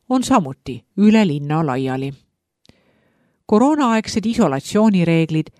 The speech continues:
on pannud inimesed veel rohkem koduseinte vahele kapselduma, isegi peale piirangute lõppu. See tähendab, et sõprade nägemiseks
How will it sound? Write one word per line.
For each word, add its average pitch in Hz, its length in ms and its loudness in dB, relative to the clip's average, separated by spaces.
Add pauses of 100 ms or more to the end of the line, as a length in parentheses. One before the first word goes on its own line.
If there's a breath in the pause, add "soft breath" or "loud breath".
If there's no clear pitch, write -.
(180)
on 190 160 0
pannud 247 360 2
inimesed 180 540 0 (160)
veel 220 300 4
rohkem 175 440 -2 (280)
koduseinte 175 680 0
vahele 151 320 -2
kapselduma, 156 720 -4 (340)
isegi 233 380 -2
peale 220 300 2
piirangute 147 640 -6
lõppu. 127 360 -10 (1500 soft breath)
See 226 240 2
tähendab, 196 480 -2 (340)
et 151 140 -8
sõprade 156 560 -4
nägemiseks 165 680 -4